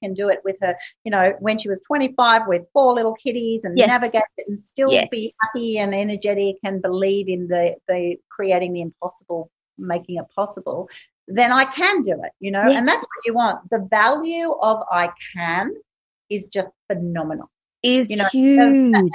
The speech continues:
Speaker 1: it changes
Speaker 2: Yeah.
Speaker 1: your life. When you go, "It's a shame I can't. I would have thought I could," but then that power of that is
Speaker 2: Mm-hmm.
Speaker 1: so huge on your life.
Speaker 2: Taken away.
Speaker 1: Impact of it.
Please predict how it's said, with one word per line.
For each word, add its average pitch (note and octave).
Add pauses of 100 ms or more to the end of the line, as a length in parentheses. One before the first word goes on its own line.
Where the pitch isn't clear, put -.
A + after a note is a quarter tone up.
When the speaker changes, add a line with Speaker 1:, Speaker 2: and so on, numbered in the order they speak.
(140)
Speaker 1:
it -
changes C4+
Speaker 2:
Yeah. A#3+
Speaker 1:
your -
life. F3
When C4
you E4+
go, B3
"It's G#3+
a A3
shame G3+
I F3 (160)
can't. G3+ (500)
I G#3+
would G#3
have G3+
thought G#3+
I E3
could," F#3+
but G3 (460)
then A3+
that A3 (120)
power B3+
of G#3+
that F#3+
is A3+
Speaker 2:
Mm-hmm. A#3+
Speaker 1:
so C4 (240)
huge A3
on F#3+
your F3
life. E3+
Speaker 2:
Taken A3+
away. G3
Speaker 1:
Impact -
of -
it. E3